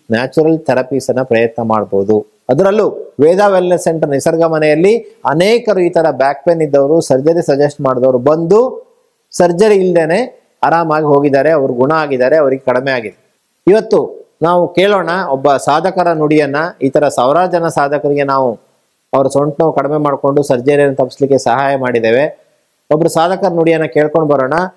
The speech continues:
ಅವರ ಸೊಂಟ ನೋವನ್ನ ಅವ್ರು ಗುಣ ಮಾಡ್ಕೊಂಡಿದ್ದಾರೆ,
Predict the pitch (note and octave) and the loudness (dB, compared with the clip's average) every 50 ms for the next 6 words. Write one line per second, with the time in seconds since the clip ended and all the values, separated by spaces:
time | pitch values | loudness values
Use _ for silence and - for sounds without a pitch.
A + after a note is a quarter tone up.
0 | _ _ - C3 C#3 D#3+ F3+ F#3 F#3+ E3+ - F3 D#3+ E3+ - - D#3 D#3+ D#3 D3+ | _ _ -2 0 2 4 4 2 2 0 0 -2 -2 0 0 0 0 2 2 0
1 | D3+ D#3 F3 E3+ D#3 D3+ D3+ B2 C3+ D3 D#3+ D#3+ D#3+ D#3 D3 - C#3+ C#3 C3+ B2 | 0 0 0 2 2 2 2 2 0 0 0 0 0 -2 -2 -2 -2 0 2 2
2 | B2 A#2 B2 D3 E3+ F3+ F#3+ - _ _ | 2 2 2 0 0 -2 -4 -10 _ _